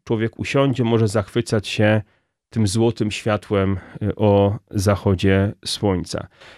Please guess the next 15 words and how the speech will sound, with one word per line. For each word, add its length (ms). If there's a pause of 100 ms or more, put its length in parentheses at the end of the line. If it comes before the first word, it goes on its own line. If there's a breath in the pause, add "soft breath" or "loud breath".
Jeżeli 220
udajemy 520
się 520
do 140
ziemi 220
milickiej 540
na 120
rowery, 520 (460)
warto 500
przede 220
wszystkim 340
się 160
nie 100
spieszyć, 600 (760)
ponieważ 760